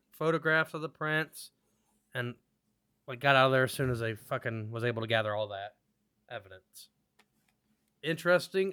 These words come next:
enough, this wasn't the end of the group's story. 'Cause several months later, where the people were keeping this evidence at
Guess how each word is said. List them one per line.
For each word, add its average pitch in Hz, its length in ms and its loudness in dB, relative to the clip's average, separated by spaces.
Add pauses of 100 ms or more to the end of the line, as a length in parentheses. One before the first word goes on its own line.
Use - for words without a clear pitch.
enough, 170 680 2 (880)
this 123 160 -14
wasn't 127 300 -6
the 143 140 -12
end 151 140 -2
of 143 60 -2
the 135 100 0
group's 135 300 -4
story. 170 480 -2 (1300)
'Cause 196 540 4 (500)
several 131 640 -4
months 147 320 0
later, 190 480 2 (1900)
where 139 420 0
the 127 120 -4
people 147 340 -6
were 131 140 0
keeping 147 440 -4
this 120 200 -4
evidence 151 400 -2
at 196 280 2